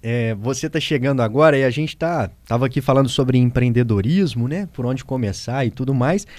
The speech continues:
Tem gente que não abre mão da carteira assinada, né? Gosta de empreender no próprio trabalho, onde tá ali com, com o horário de oito da manhã às seis da tarde, enfim, pré-fixado.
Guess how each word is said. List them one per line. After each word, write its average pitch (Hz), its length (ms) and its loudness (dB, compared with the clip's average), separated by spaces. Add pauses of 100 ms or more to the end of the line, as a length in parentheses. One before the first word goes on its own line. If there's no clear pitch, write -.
(140)
Tem 202 220 0
gente 156 380 -4
que 226 100 -10
não 226 380 -4
abre 190 200 -2
mão 180 280 -2
da 190 100 0
carteira 170 400 -2
assinada, 113 580 -4
né? 113 140 -4
Gosta 143 300 -2
de 131 100 -6
empreender 131 440 -4
no 117 100 -4
próprio 120 480 -4
trabalho, 127 760 -4
onde 117 180 -6
tá 117 140 -4
ali 107 220 -2
com, 107 300 -4 (380)
com 123 160 0
o 110 60 2
horário 110 300 0
de 95 320 -4 (480)
oito 127 240 0
da 117 140 -2
manhã 110 300 -4
às 98 80 -6
seis 117 220 -6
da 95 120 -4
tarde, 143 420 0
enfim, 104 480 -2
pré-fixado. 131 800 0